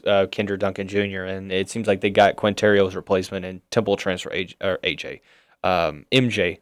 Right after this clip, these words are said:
Griffin, um, not A J Griffin. He's gonna be in the draft here in about a week or so. Um, but, um, to replace both safeties for a, uh, inexperienced safety room, one that had some issues with depth last year, I, I, I just ultimately think that that's kind of where we're,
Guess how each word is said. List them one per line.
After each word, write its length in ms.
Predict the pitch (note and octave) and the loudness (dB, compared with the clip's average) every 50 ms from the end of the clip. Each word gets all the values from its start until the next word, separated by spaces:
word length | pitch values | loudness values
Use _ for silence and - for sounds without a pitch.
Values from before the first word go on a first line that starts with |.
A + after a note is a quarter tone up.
| _ _ G#2 | _ _ -6
Griffin, 340 | G2 G#2+ G2+ F#2 - F2 F2+ | 0 0 0 0 0 -8 -10
um, 100 | F2 - | -10 -8
not 160 | G2 G2 - | -8 -6 -4
A 80 | - G2 | -4 -6
J 140 | F2+ - - | -8 -8 -8
Griffin. 260 | - - - - - | -8 -8 -8 -8 -14
He's 160 | G2 F#2+ - | -18 -16 -14
gonna 100 | F#2+ F2 | -14 -12
be 80 | F2 F2 | -12 -12
in 60 | D#2+ | -14
the 80 | E2 | -14
draft 360 | D#2+ - G2+ G2 E2+ D#2+ - - | -4 2 4 4 4 2 -2 -10
here 220 | E2 D#2 D2 - D2+ | -14 -14 -16 -16 -16
in 60 | E2 | -16
about 200 | F2 - D2 C#2 | -8 -8 -6 -6
a 60 | D#2 D#2 | -6 -6
week 220 | E2+ F#2 F2 - | -8 -10 -10 -10
or 80 | D#2 - | -14 -14
so. 320 | - - D#2 D2+ - - _ _ _ _ _ _ _ _ _ - | -8 -4 -4 -4 -4 -8 _ _ _ _ _ _ _ _ _ -2
Um, 380 | - F#2+ F#2 F2+ E2+ E2+ E2+ _ _ _ _ _ _ _ _ _ _ _ _ _ _ _ _ _ _ - | 2 2 4 2 2 -2 -6 _ _ _ _ _ _ _ _ _ _ _ _ _ _ _ _ _ _ -20
but, 460 | - A2 A2 G#2 G2 F#2 E2 - - - | 0 6 8 10 10 10 6 2 -4 0
um, 380 | G#2+ G#2 G2 F#2 F2+ F2+ F2+ F2+ | 4 4 6 6 4 2 -2 -4
to 140 | - - C3 | 4 8 8
replace 340 | B2+ - - B2 A#2 G#2 - | 8 10 8 6 6 6 4
both 280 | G#2+ A2 A#2 A#2 - | 8 8 8 8 8
safeties 480 | - - A#2 A2 G#2+ - A2+ A2 G#2 - | 6 6 6 6 6 2 -2 -2 -2 -2
for 340 | - - A2+ G#2+ G#2 G#2 - | 2 4 4 4 6 4 2
a, 340 | G2+ G2+ G2 F#2+ G2 F#2 - - - | 2 2 0 0 -4 -8 -10 -10 -6
uh, 180 | - G2 G2+ - | -2 -2 0 0
inexperienced 640 | - A2+ A2 G2+ - - - - G#2 G2 G2 G2 - | 0 -4 -4 -4 -8 -10 -6 -2 -2 -2 -2 -4 2
safety 280 | - G#2+ G2+ - - F#2+ | 2 2 2 2 -2 -2
room, 320 | G2 G2 G2 G2 G2 F#2+ | -2 -2 0 -2 -4 -2
one 220 | G2 G2+ G#2 G2+ | 0 0 0 2
that 120 | G2 G2 F#2 | 0 0 0
had 300 | F#2+ G#2 G2+ G2+ G2+ - | 2 2 2 2 0 -2
some 240 | - - G2+ G2 - | -6 -6 -6 -6 -6
issues 420 | - G#2 G2+ - A2 G#2+ G2+ - | -8 -8 -6 -6 -8 -8 -8 -6
with 200 | G#2 G2+ G2 F#2+ | -6 -6 -6 0
depth 320 | - G#2+ G2 F#2 - - | 2 2 2 2 0 -8
last 420 | F#2+ F#2+ F#2+ F#2+ F#2+ F#2 - - - | -2 2 2 2 2 2 -2 -8 -10
year, 200 | F2 F2+ F2+ F2 | -10 -6 -6 -4
I, 320 | F2 F#2 C#2+ F2 G2 G2 | -4 -4 -4 -4 -6 -6
I, 100 | - G2 | -6 -6
I 40 | G#2 | -4
just 160 | A2 A2+ - | -4 -6 -4
ultimately 380 | - G2+ A2+ A2+ B2 A#2+ A2+ G2+ | -2 -2 -2 -2 -4 -6 -6 -6
think 220 | - G#2+ A2 A2+ | -4 -6 -6 -6
that 100 | G#2+ G2 | -6 -4
that's 240 | F#2+ G2 G#2 G#2 - | -2 -2 -2 -2 -6
kind 320 | - - - G2+ G#2 G#2+ | -16 -10 -6 -6 -4 -2
of 120 | G#2+ G2 G2 | -4 -4 -4
where 260 | G2 G2 G#2 G#2 G#2 | -2 0 2 2 2
we're, 280 | G#2 G2+ G#2 G2+ G2+ F#2+ | 2 0 0 -2 -2 -4